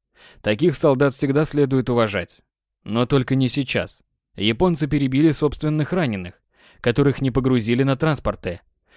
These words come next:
Причем те сами просили их убить, чтобы не попасть в плен.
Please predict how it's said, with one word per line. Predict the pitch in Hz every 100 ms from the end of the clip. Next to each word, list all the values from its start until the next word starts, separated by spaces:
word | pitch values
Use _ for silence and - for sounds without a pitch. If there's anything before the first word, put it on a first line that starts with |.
| - -
Причем | 110 107 139
те | 123 135
сами | - 165 107
просили | 110 113 - 147
их | 143 139 131
убить, | 151 143 90 - _
чтобы | - 180 151
не | 143
попасть | 117 104 110 -
в | -
плен. | 110 92